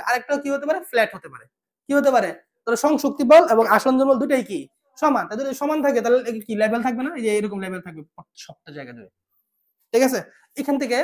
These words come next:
স্পর্শ কোণ নামে কি আছে, একটা টার্ম আছে। কি কোণ? স্পর্শ কোণ। তার চিত্র আমার কিছুক্ষণ পর লাগবে আমার, কিন্তু আমি আগেই মানে বুঝিয়ে দেওয়ার চেষ্টা করছি, এখন লাগবে আমার। তাহলে এই যে পৃষ্ঠটান তো বুঝছোই,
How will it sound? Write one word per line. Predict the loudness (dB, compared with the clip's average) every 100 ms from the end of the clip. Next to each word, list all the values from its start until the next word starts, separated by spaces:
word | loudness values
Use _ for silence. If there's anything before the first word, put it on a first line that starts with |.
| -4 _ _ _ -20
স্পর্শ | 0 2 2 -2
কোণ | -4 -4
নামে | -4 -4
কি | -6
আছে, | -6 -12
একটা | -10 -12 -12 _ _ 2
টার্ম | 4 4 -4
আছে। | -10 -16 _
কি | -8 -2
কোণ? | 0 -2 -6 _ _ -12
স্পর্শ | 2 2 2 -10
কোণ। | -12
তার | -12 -8
চিত্র | -8 -4
আমার | -4 -4
কিছুক্ষণ | -6 -4 0
পর | 6
লাগবে | 6 6 2
আমার, | 4 0
কিন্তু | -2 -4
আমি | -4
আগেই | -2 -4 -6 -10
মানে | -10 -4
বুঝিয়ে | -2 -2
দেওয়ার | -6 -8
চেষ্টা | -10 -12
করছি, | -12 -18
এখন | -4 -2
লাগবে | -2 -8
আমার। | -14 -18 _ _
তাহলে | _ -2
এই | 0
যে | 0
পৃষ্ঠটান | -2 -2 -2 0
তো | 0
বুঝছোই, | -2 -4 -6